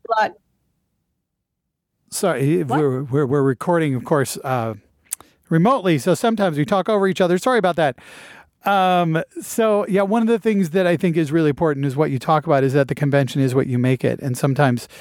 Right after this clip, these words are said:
Speaker 2: we get a lot of criticisms, like, there wasn't a panel that was about the thing that I wanted to talk about. And it's like, well,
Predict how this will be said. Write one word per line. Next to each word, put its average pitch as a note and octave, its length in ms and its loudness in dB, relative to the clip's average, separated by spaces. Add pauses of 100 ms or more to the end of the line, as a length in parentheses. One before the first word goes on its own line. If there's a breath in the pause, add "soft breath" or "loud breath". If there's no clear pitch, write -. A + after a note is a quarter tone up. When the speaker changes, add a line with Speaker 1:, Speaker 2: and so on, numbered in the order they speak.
(440 loud breath)
Speaker 2:
we F3+ 100 0
get G3+ 120 0
a G3 40 0
lot F3 200 2
of D#3+ 60 -4
criticisms, D3 580 0
like, C3+ 200 0
there D3 100 0
wasn't D3 260 0
a C3 60 2
panel C#3+ 380 0
that C3+ 120 0
was B2+ 220 0
about C3+ 240 0
the C3+ 100 -2
thing C3+ 220 -2
that C3+ 100 0
I C3 80 2
wanted B2+ 240 -2
to A#2 80 -4
talk C#3+ 300 0
about. A#2+ 260 -2
And - 100 -10
it's C#3 140 -8
like, D3+ 180 -4
well, E3+ 240 0